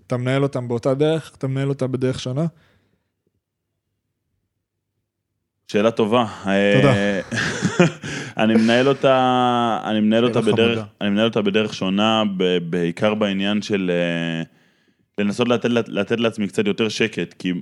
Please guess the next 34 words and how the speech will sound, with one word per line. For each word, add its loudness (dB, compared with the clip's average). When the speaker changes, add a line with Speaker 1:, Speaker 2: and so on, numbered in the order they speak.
Speaker 2:
ממש 0
הייתי, -2
הייתי -4
ב-, 2
בטירוף -2
מוחלט, 0
גם -2
לא 2
הצל-, -4
לא 0
הרגשתי 0
שאני -4
מצליח -6
לשלוט -2
בטירוף -4
הזה. -2
Speaker 1:
כן. -8
Speaker 2:
זה 0
משהו 0
שהתפרץ, 0
ורק 0
גדל, 4
וגדל, 2
וגדל, 0
ומיום -2
ליום, 0
וכל 0
הזמן 0
אמרתי 2
לעצמי, -2
"טוב, 4
אני 0
הולך 4
לישון, 4